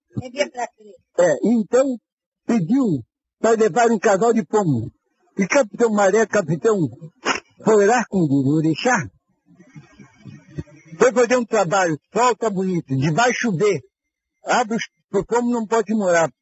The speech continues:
Speaker 2: solta os pombos, eles vão sentar aqui, o pombo sentou, você vive costeando, tá na beira do rio, grande. Mas os pombos foram perguntar quem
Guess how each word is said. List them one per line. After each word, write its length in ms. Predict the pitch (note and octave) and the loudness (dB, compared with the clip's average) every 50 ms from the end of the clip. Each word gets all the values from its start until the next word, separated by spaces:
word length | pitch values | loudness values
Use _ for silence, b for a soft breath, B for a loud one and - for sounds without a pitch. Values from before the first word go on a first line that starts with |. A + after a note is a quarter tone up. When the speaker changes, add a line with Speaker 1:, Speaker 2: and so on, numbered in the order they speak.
| _ _ _ A#2+ | _ _ _ -4
Speaker 2:
solta 300 | C3 A3 B3 A#3 - B3 | 0 0 0 0 0 -2
os 100 | A#3 - | -6 -6
pombos, 420 | - - G#3 G3+ F3 C#3 A2 F#2+ - _ _ _ _ _ - | -4 -4 -2 -2 0 -2 -2 -4 -8 _ _ _ _ _ -4
eles 140 | D3+ E3 F3 | -4 -2 0
vão 120 | A3+ G#3+ - | -2 -2 -2
sentar 320 | A3 A3 G3+ - A3 G3 | -2 -2 -2 0 0 0
aqui, 180 | F3 - - E3 | 0 -2 -2 -4
o 100 | D#3+ C#3 | -4 -4
pombo 240 | - E3 F#3 F#3+ D#3+ - | -4 -6 -6 -6 -4 -4
sentou, 460 | - F#3+ D3+ C#3 - C3+ C#3 B2 G2+ - _ _ _ _ _ _ _ _ _ _ _ | -2 -2 -2 -2 -2 -4 -4 -4 -6 -10 _ _ _ _ _ _ _ _ _ _ _
você 100 | - B2+ | -4 -4
vive 280 | A2+ C3 D#3+ D#3+ D3+ D#3+ | -2 -2 -2 -2 -4 -6
costeando, 640 | - E3+ E3+ C#3+ - _ F#3+ D#3 C#3+ B2+ B2 A2+ G#2 | -6 -6 -6 -6 -6 _ -4 -4 -2 -2 -4 -4 -6
tá 200 | - - D3+ E3+ | -4 -2 -2 0
na 140 | E3+ E3+ E3 | 0 -2 -2
beira 240 | C#3 D3+ G3 G#3 G#3 | -2 0 0 0 -2
do 160 | F3 F#3 F3 | -2 -4 -2
rio, 320 | D#3 D#3 D#3 C#3 C3 A#2 | -2 0 0 0 -2 -2
grande. 600 | G2+ - C#3 D3+ D#3 D#3 C#3+ B2+ G#2+ F#2 G2 G#2+ - _ _ _ _ _ _ _ _ _ _ _ _ _ _ _ _ _ _ _ _ _ _ _ _ _ _ _ _ _ _ _ _ _ _ _ _ _ _ _ _ _ _ _ _ - | -2 -2 -2 0 0 0 0 -2 -4 -6 -12 -20 -20 _ _ _ _ _ _ _ _ _ _ _ _ _ _ _ _ _ _ _ _ _ _ _ _ _ _ _ _ _ _ _ _ _ _ _ _ _ _ _ _ _ _ _ _ -2
Mas 180 | C#3 F3 A3 G#3 | 0 0 0 0
os 160 | G#3 F3+ - | -2 -6 -4
pombos 300 | - A#3+ B3 A#3 F3+ - _ _ | -2 0 0 0 -2 -6 _ _
foram 160 | - G3+ G3+ | -2 -2 -2
perguntar 500 | - - G3 F#3 F#3 E3+ - - G3+ F#3+ | 0 -2 -2 0 0 -2 -2 0 -2 -2
quem 260 | - - A#3+ B3+ G3 | 0 -2 -2 -2 -2